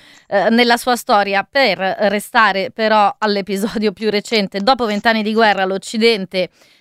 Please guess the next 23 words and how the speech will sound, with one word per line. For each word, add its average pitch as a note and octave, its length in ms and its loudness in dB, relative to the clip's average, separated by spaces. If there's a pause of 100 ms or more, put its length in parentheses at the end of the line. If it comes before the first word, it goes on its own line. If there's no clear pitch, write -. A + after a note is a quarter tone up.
eh, F3+ 220 -2
guidato G#3+ 560 0
dagli A3+ 280 2
Stati A#3 280 -6
Uniti, G3+ 420 -4
ha G#3 160 2
riconsegnato G#3+ 920 -2
ai E3+ 140 -2
talebani, G3+ 500 0
lo F#3 120 -4
citavi, G3 460 0
le F3 140 -6
chiavi, F3+ 400 -2
no, A3 160 0
del F#3 160 -4
paese G3 420 -2
che F#3 100 -6
aveva F#3 280 -2
promesso G#3 500 -4
di F#3+ 120 -8
salvare F#3 920 0
dall'oscurantismo F#3 1300 -4
e F3+ 200 0